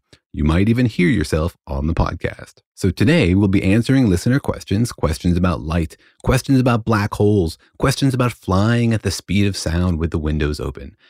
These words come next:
And all these questions have something in common, which is they're sort of like what if questions, like, "How could you do this?" Or, "How could you make this work?" Or, "What would happen if you did this thing?" And all of these reveal people's just desire to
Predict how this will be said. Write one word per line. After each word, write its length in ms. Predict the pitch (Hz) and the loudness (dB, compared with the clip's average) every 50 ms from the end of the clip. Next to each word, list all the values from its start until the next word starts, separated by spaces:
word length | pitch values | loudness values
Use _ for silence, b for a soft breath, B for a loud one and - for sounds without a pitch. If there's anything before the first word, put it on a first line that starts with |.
| b b | b b
And 140 | b 120 127 | b 2 2
all 180 | 131 143 175 | 2 2 2
these 220 | 180 180 185 170 - | 2 0 0 -2 -2
questions 480 | - - 143 123 - - 139 131 120 | -4 -4 -4 -2 -2 0 0 0 0
have 140 | - 120 110 | 0 -2 -4
something 400 | - - 110 110 107 113 107 101 | -2 -2 -2 -2 0 0 0 0
in 80 | 98 98 | -2 -2
common, 440 | - - - 71 65 64 65 - 80 | -4 -4 -4 -4 -4 -4 -4 -4 -4
which 160 | 85 85 - | -4 -2 0
is 220 | 90 87 80 - b b b b b | 0 -2 -2 -4 b b b b b
they're 80 | - | -4
sort 180 | - - 135 139 | -2 0 0 0
of 80 | 120 | 0
like 160 | 127 117 117 - | 0 0 -2 -2
what 380 | - 76 80 82 92 95 80 | -4 -6 -2 0 0 0 2
if 180 | 73 76 - - | 0 -2 -2 -4
questions, 560 | - - 69 73 - - - - - 76 - | -6 -6 -6 -6 -6 -10 -12 -12 -10 -10 -8
like, 220 | 78 67 60 - - b b b b | -10 -10 -12 -14 -20 b b b b
"How 160 | b - 131 | b -4 -4
could 180 | 131 - 127 123 | -4 -4 -4 -4
you 80 | 123 113 | -4 -2
do 260 | 98 - 101 98 90 | 0 2 2 2 2
this?" 280 | 78 - - - - | 2 -2 -4 -6 -10
Or, 80 | - - | -16 -10
"How 160 | - - 117 | -6 -4 -4
could 160 | - - 123 | -2 0 0
you 80 | 120 117 | 2 2
make 240 | 110 98 101 101 - | 4 2 2 0 -2
this 180 | 98 90 - | -4 -4 -4
work?" 320 | - 78 78 78 80 - - | -4 -4 -4 -4 -6 -8 -12
Or, 120 | 82 82 b b b b | -14 -14 b b b b
"What 180 | b - 90 113 | b 0 2 2
would 120 | 135 117 | 2 0
happen 400 | - - - 110 110 - 107 104 | 0 0 0 0 0 0 0 0
if 180 | 95 90 - - | 0 0 0 0
you 140 | 92 95 87 | 0 0 0
did 260 | 78 82 78 76 78 | 0 -2 -2 -2 -4
this 220 | 82 82 - - | -6 -8 -8 -10
thing?" 340 | - - - - - - - _ b b b b b b b b | -12 -14 -14 -14 -14 -18 -20 _ b b b b b b b b
And 180 | b 98 98 - - | b -4 -2 -2 -2
all 180 | 120 127 143 160 | -2 0 2 2
of 120 | 156 123 | 2 4
these 200 | 123 123 107 - | 2 2 2 0
reveal 400 | 107 85 80 82 78 82 80 80 | -2 -2 0 0 0 2 0 0
people's 460 | - - - 120 110 - 107 104 92 | -2 -4 -6 -4 -2 -2 -2 -2 -4
just 280 | - - 104 104 - - | -4 -4 -4 -4 -4 -4
desire 540 | - 104 101 95 95 87 95 113 123 123 120 | -4 -4 -2 -2 -2 0 0 0 0 0 -2
to 100 | - | -2